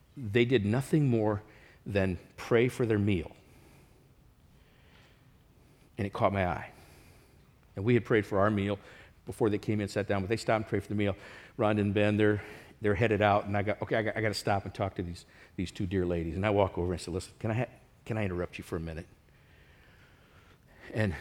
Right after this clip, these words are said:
she said, "Yeah, sure." And I said, "I noticed that you prayed. I'm just thankful that you prayed." I s-, she, uh, she said, "Well, of course we're gonna pray." And I said, "Well, just,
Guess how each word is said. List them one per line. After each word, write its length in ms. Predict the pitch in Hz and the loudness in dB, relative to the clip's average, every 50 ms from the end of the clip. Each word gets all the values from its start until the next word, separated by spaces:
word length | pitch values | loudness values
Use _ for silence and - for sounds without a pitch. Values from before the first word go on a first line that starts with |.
| - - | -10 -12
she 100 | - - | -10 -8
said, 140 | 120 107 - | -8 -6 0
"Yeah, 200 | 143 180 185 101 | 0 0 0 0
sure." 380 | - - - 180 143 92 78 98 | -4 -6 -4 -2 -2 -2 -2 -4
And 120 | 92 95 | -6 -6
I 80 | 143 139 | -6 -8
said, 240 | - - 113 98 98 - - - - - - _ _ - - - - - - | -4 -2 -2 -2 -4 -6 -16 -20 -20 -20 -20 _ _ -20 -20 -20 -18 -14 -8
"I 80 | - 117 | -4 -2
noticed 440 | 123 120 135 139 143 143 135 - - | 0 2 4 4 2 2 -2 -6 -8
that 80 | 101 | -8
you 80 | 98 92 | -8 -10
prayed. 520 | - - - 104 87 73 71 71 - - - - - - - _ - _ _ _ _ _ _ _ _ _ _ _ _ _ _ _ _ _ _ _ _ _ _ _ _ _ - _ _ _ _ _ _ _ _ _ - | -10 -4 -2 -2 -2 -2 -4 -8 -12 -16 -20 -20 -20 -20 -20 _ -20 _ _ _ _ _ _ _ _ _ _ _ _ _ _ _ _ _ _ _ _ _ _ _ _ _ -20 _ _ _ _ _ _ _ _ _ -6
I'm 100 | 120 131 | -4 -2
just 180 | 120 110 - - | -2 -2 -2 2
thankful 340 | 143 139 139 139 - 135 | 4 4 4 4 0 -2
that 160 | 110 98 - 113 | -2 -2 -4 -6
you 40 | |
prayed." 180 | - - 113 95 | -4 0 2 2
I 20 | |
s-, 160 | 98 - - - - - - - - | 2 0 -4 -10 -14 -20 -20 -20 -18
she, 180 | - - - | -16 -8 -8
uh, 60 | 135 - - - - - - - - - | -8 -8 -8 -12 -20 -20 -20 -20 -18 -14
she 160 | - - 127 | -10 -8 -6
said, 160 | - 143 127 | -2 0 2
"Well, 260 | 131 135 131 127 123 - | 4 4 4 2 0 -4
of 120 | 104 - | -8 -8
course 400 | - - - - 302 - - - | -6 -2 4 4 4 4 2 -4
we're 140 | 127 113 101 | -10 -8 -4
gonna 160 | 107 98 85 | -4 -4 -4
pray." 200 | - - 95 82 | -4 -4 -4 -2
And 100 | 82 98 | -2 -2
I 20 | 101 | -2
said, 140 | - 131 127 | 0 2 2
"Well, 120 | 120 117 - - - - - - | 2 2 0 -12 -16 -18 -18 -14
just, 260 | - - 165 - - | -8 -8 -6 -6 -8